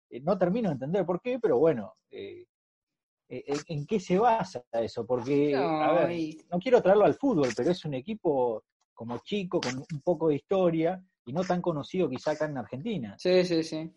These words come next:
Speaker 2: sí, sí, totalmente. A mí me parece que antes de que llegase Manu a la N B A, este, los argentinos eran hinchas de Chicago, de
Speaker 1: Mm.
Speaker 2: Lakers o de Boston, ponele.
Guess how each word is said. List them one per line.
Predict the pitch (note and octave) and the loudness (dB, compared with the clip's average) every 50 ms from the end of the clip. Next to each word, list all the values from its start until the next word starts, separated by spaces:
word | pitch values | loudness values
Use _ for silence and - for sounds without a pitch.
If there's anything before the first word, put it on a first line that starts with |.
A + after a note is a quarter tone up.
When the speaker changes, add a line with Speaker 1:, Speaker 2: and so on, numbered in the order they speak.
| _ _ _ | _ _ _
Speaker 2:
sí, | - E3+ E3+ D#3+ | -6 -4 -4 -2
sí, | D#3+ D#3+ D3 | -2 -2 -2
totalmente. | D3 D3 C#3 C3 D3 D#3 D#3+ D#3+ D#3 C#3+ B2+ - - - _ _ _ _ _ _ _ - - - _ _ _ _ _ _ _ _ _ _ _ _ _ _ - | -2 -2 -2 0 0 -2 0 0 -2 -2 -4 -6 -10 -16 _ _ _ _ _ _ _ -20 -20 -20 _ _ _ _ _ _ _ _ _ _ _ _ _ _ -10
A | - F#3 | -4 0
mí | G#3+ | 2
me | B3 C4+ B3 F3+ | 2 4 2 4
parece | E3+ E3 D#3+ E3 D#3+ D#3 C#3+ | 4 4 4 4 4 2 2
que | C3 C#3 C#3+ | 2 4 4
antes | D#3 D#3+ E3+ E3 - D#3 C#3 | 4 4 2 2 2 0 2
de | C#3 C#3 B2+ B2+ | 2 0 0 0
que | C3+ C3 C3 B2+ B2 A#2+ A#2+ B2 B2+ - - _ - | 0 0 0 0 0 -2 -4 -6 -8 -10 -12 _ -2
llegase | D3 C3+ C#3 C#3 D3 C#3+ - D3 C#3 C#3 C3+ C3 C3 C3 | 0 2 2 2 2 0 0 0 0 2 2 0 0 0
Manu | C3 C#3 C#3+ C#3+ C#3 C3+ | 0 0 0 0 0 0
a | C3+ | 0
la | C3+ C3+ | 0 0
N | C3+ C3+ C3+ C3 | 0 0 -2 -2
B | C3 C3 C3+ C#3 | 0 2 2 4
A, | D#3 F3+ F#3+ E3+ D3 C3+ B2+ A#2+ - - - | 4 4 4 2 2 0 -2 -4 -6 -10 -10
este, | - C#3+ B2 - _ - B2+ B2+ B2 A#2 A2+ A2+ A2+ | -8 -8 -8 -10 _ -8 -6 -6 -6 -6 -8 -10 -10
los | - C3 C3 - | -8 -8 -6 -6
argentinos | C#3 B2+ B2 C#3 C3 C3 B2+ - - E3 E3 E3 E3+ E3+ E3 - - - | -6 -6 -4 -4 -4 -4 -4 0 2 2 2 2 2 0 -2 -4 -2 -2
eran | C#3+ C#3 C3+ C3+ C3 C3 | 0 2 2 2 0 0
hinchas | C#3 C#3 C#3 C#3 C3+ C#3 B2+ | 0 0 0 -2 -2 -2 -2
de | C3 B2+ B2+ | -2 -4 -4
Chicago, | - C3+ C3 - D#3 D#3 D#3 D#3+ D3+ D3+ D3+ D3 C#3+ - - _ _ _ | -6 -8 -4 0 2 4 4 4 4 4 2 0 -2 -4 -8 _ _ _
de | - C#3+ C#3 | -8 -4 -2
Speaker 1:
Mm. | C3+ | 0
Speaker 2:
Lakers | C#3 C#3+ C#3+ D3 C#3+ - - D3 C#3 C#3+ C3+ - - - - - | 2 2 2 2 0 0 0 0 0 0 -2 -8 -10 -12 -12 -10
o | C3 B2+ | -8 -8
de | A#2+ B2+ B2 B2 | -6 -6 -6 -4
Boston, | B2 C#3 C#3 C#3 C3+ - - - C3 C#3 C#3 C#3 | -2 0 0 0 0 -4 -8 -8 -8 -8 -8 -8
ponele. | - B2+ B2+ B2+ B2+ B2 B2+ C3+ C#3+ - | -10 -8 -6 -6 -6 -6 -8 -10 -12 -12